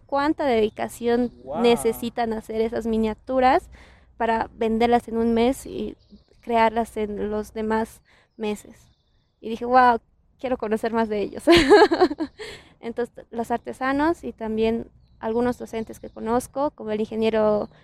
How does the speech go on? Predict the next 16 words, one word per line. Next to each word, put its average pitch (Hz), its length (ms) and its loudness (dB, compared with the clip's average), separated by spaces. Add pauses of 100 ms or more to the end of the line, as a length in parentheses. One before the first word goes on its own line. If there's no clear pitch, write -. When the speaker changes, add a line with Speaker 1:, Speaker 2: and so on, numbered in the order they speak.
(120)
Speaker 1:
Fabio, 254 420 2 (800)
que 226 580 0
es - 180 -4 (200)
director 226 500 -4
de 214 420 -8
mecatrónica, 240 680 -4 (540)
él 247 180 0
me 240 140 4
dio 233 180 6
la 220 120 4
confianza 220 520 -6
para 214 240 -10
entrar 214 280 -8
a 220 100 -2
ingeniería, 214 520 -4
a, 214 640 -8